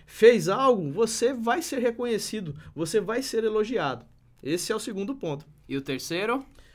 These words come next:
Speaker 1: Dar e receber feedback, que
Speaker 2: Isso
Speaker 1: tá
Speaker 2: é
Speaker 1: relacionado
Speaker 2: importante.
Speaker 1: também com reconhecimento, está em terceiro lugar.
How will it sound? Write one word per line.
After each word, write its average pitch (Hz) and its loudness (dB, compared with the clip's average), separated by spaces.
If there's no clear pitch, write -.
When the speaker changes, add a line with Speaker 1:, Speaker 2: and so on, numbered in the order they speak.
Speaker 1:
Dar 208 6
e 247 2
receber 214 6
feedback, 185 0
que - -6
Speaker 2:
Isso - -4
Speaker 1:
tá 240 2
Speaker 2:
é 226 0
Speaker 1:
relacionado 196 -2
Speaker 2:
importante. 156 -10
Speaker 1:
também 165 -2
com 151 -4
reconhecimento, 151 -4
está 226 -4
em 220 0
terceiro 220 0
lugar. 151 0